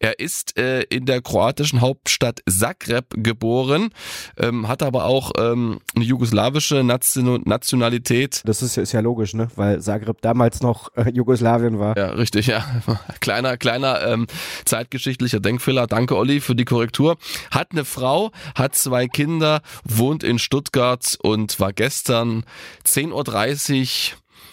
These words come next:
Speaker 1: mit einem Lächeln aus dem Funktionsgebäude herausgetreten mit, äh, Vizepräsident Jürgen Fox, denn kurz zuvor hat er seinen Vertrag unterschrieben, gültig bis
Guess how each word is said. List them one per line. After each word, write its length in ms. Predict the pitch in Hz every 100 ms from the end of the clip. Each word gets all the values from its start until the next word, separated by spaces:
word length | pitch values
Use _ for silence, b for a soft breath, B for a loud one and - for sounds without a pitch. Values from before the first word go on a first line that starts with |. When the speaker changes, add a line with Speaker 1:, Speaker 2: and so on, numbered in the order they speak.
| -
Speaker 1:
mit 240 | 107 117 123
einem 160 | 110
Lächeln 640 | 107 147 - 139 139 135 -
aus 300 | 104 123 -
dem 240 | 117 117
Funktionsgebäude 1160 | - 107 101 104 113 123 - 104 92 101 113 95
herausgetreten 840 | 90 123 - 98 92 98 - 95
mit, 420 | 95 104 - - -
äh, 100 | 98
Vizepräsident 920 | - 104 - 92 95 92 - 90 98
Jürgen 320 | - 90 95
Fox, 400 | 92 101 107 -
denn 320 | - 92 101 95 _ _ _ -
kurz 320 | 220 226 -
zuvor 440 | - 139 123 139 127 B B B B
hat 180 | 113 101
er 300 | 107 104 -
seinen 240 | - 101
Vertrag 440 | - 107 107 113 -
unterschrieben, 720 | 147 156 - 156 170 180 156
gültig 540 | 143 143 156 190 -
bis 340 | - 185 -